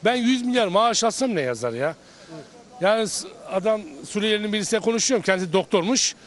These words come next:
Speaker 1: Diyor ki benim vatanım olsaydı ben çöpçü olsaydım keşke diyor orada.
Speaker 2: Tabii,
Speaker 1: Ama
Speaker 2: önce
Speaker 1: vatanım
Speaker 2: vatan
Speaker 1: yok
Speaker 2: yani.
Speaker 1: diyor. Yani vatansız yaşamak zor.
Speaker 2: Peki çalışan ve çalışmayan emekliye beş bin T L ikramiye vardı. Siz aldınız mı?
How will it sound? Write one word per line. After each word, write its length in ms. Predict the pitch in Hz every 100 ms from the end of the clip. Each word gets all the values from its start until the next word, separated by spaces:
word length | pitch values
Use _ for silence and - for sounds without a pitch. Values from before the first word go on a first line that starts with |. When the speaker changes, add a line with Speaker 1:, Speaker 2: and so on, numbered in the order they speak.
| - - -
Speaker 1:
Diyor 140 | 247 262
ki 80 | 208
benim 200 | 220 220
vatanım 360 | 226 240 233
olsaydı 360 | 196 - 190 202
ben 100 | 214
çöpçü 320 | - 196 220
olsaydım 300 | 196 160 135
keşke 340 | - 139 -
diyor 160 | 127 127
orada. 240 | 120 123 120 - - - -
Speaker 2:
Tabii, 140 | 185 175
Speaker 1:
Ama 120 | 180 196
Speaker 2:
önce 100 | 180
Speaker 1:
vatanım 160 | 196 180
Speaker 2:
vatan 120 | 156
Speaker 1:
yok 100 | 131
Speaker 2:
yani. 80 | 135
Speaker 1:
diyor. 200 | 143 180 - - - - - - -
Yani 200 | 156 151
vatansız 400 | 160 165 175 - 160
yaşamak 300 | 147 160 139
zor. 320 | 151 123 - - - - -
Speaker 2:
Peki 160 | 185 180
çalışan 500 | - 214 202 233 226 185
ve 160 | 180 220
çalışmayan 540 | - 190 - 180 175
emekliye 500 | 202 190 165 180 190
beş 220 | 185 -
bin 100 | 170
T 160 | 147 165
L 20 |
ikramiye 640 | 214 190 139 175 165 165 160
vardı. 240 | 135 127
Siz 200 | 127 170
aldınız 300 | 185 165
mı? 60 | 160